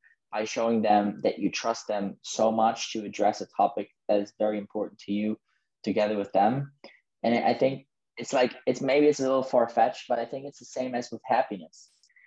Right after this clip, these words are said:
Like, if you can be happy yourself and you don't become happy through anything, you are happy if you decide to be happy or you're not,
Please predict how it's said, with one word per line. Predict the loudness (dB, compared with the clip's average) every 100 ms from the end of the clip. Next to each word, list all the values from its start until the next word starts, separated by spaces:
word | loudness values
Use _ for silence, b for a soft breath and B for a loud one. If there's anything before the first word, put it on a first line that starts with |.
| b -8
Like, | -4 -2 -4 -6 -6
if | -6 0
you | -2
can | 0 0 2
be | 2 0
happy | 0 -2 -2 -2
yourself | -2 -4 -2 2 4 2 -2 -20 _ -8
and | -2
you | -2
don't | -2 -4
become | -8 -8 -8 -2
happy | -2 0 -4
through | -4 -4
anything, | -2 -4 -6 -6 -4 -4
you | -2 0 0
are | -2 -4
happy | 0 0 2 0 0 -2 -6
if | -8
you | -8
decide | -14 -4 -4 -4
to | -10
be | -6
happy | -4 -6 _
or | -12
you're | -10 -6
not, | -4 -4